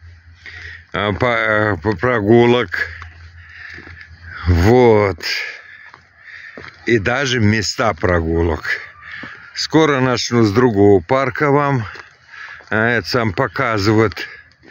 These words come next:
ролики. Все парки буду показывать, постараюсь, пока есть время. Вот.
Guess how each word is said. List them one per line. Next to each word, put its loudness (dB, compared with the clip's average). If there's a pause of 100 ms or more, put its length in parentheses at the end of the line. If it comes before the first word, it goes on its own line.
(400)
ролики. 0 (1040)
Все -2
парки -4
буду -4
показывать, -2
постараюсь, -2
пока -4
есть -2
время. 0 (1120)
Вот. 4